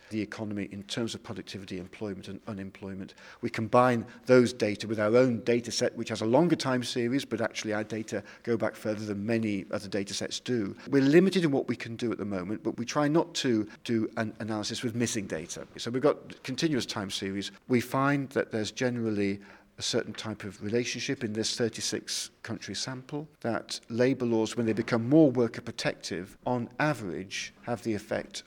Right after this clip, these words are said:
of increasing the so-called labour share. That is to say, the share,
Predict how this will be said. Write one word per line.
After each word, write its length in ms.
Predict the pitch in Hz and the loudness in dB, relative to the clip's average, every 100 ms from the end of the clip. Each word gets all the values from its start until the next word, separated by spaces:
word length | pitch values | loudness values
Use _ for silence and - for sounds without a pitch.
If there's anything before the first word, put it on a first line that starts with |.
| - | -6
of 360 | 104 98 98 - - - | -2 -2 -4 -12 -10 -4
increasing 540 | 120 - 156 143 120 | -4 2 2 2 0
the 40 | 110 | 0
so-called 440 | 120 110 113 107 | 0 0 -2 -2
labour 300 | 113 107 104 | 0 0 -2
share. 420 | - 113 92 87 - - | -2 0 -2 -6 -14 -12
That 160 | 113 117 | -8 -6
is 80 | |
to 140 | 110 - | -6 -4
say, 320 | - 101 101 | -2 -2 -2
the 160 | 101 107 | -6 -6
share, 440 | - 113 104 101 | -2 0 0 -2